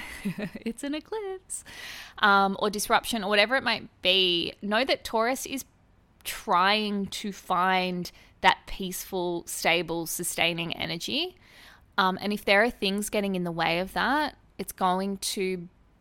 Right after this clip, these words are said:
bulldoze them. Bull, <laughs> Taurus, bulldoze them. It's gonna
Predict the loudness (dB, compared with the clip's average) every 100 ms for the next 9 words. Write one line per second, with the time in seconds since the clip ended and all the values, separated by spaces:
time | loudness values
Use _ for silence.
0 | -6 -4 2 2 2 0 -6 -6 -12 -16
1 | _ _ _ -4 0 2 0 -4 -4 -4
2 | 0 4 4 2 -4 -6 -2 -2 -2 -4
3 | -6 -6 0 0 0